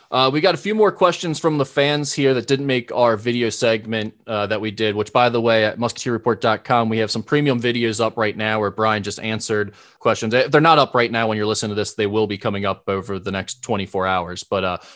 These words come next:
Brian answered questions from you guys, but we have a few more that didn't make those videos. Um, someone wanted to know, will the coaching staff be judged differently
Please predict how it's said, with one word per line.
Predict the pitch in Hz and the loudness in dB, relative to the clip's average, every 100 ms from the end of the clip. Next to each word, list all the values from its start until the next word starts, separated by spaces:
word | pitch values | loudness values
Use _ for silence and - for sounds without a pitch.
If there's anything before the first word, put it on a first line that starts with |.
| _ | _
Brian | 131 123 | 2 4
answered | 120 110 110 | 2 0 -2
questions | - 113 117 107 | 0 0 0 -6
from | - 110 | -4 -2
you | 131 | 0
guys, | 131 120 117 - - - | 2 2 2 -4 -10 2
but | |
we | 127 | 4
have | 143 | 4
a | |
few | 117 175 160 | 0 -2 4
more | 139 | 4
that | 123 107 | 4 2
didn't | 127 120 | 0 0
make | 113 - | -2 0
those | 107 98 | -2 -2
videos. | 117 117 113 104 98 - _ _ - | -2 0 2 2 -2 -10 _ _ 0
Um, | 113 107 | 2 2
someone | - 165 170 | 2 2 4
wanted | 156 143 | 4 4
to | |
know, | 135 131 123 117 - _ _ _ _ _ - | 4 6 4 2 -4 _ _ _ _ _ 0
will | 131 | 2
the | 131 | 2
coaching | 135 185 185 185 | 2 2 2 -2
staff | - 156 143 | 2 2 2
be | 131 | -2
judged | 113 131 120 101 - | 0 0 0 -2 0
differently | 123 - 113 104 92 90 | 0 0 -4 -4 -6 -8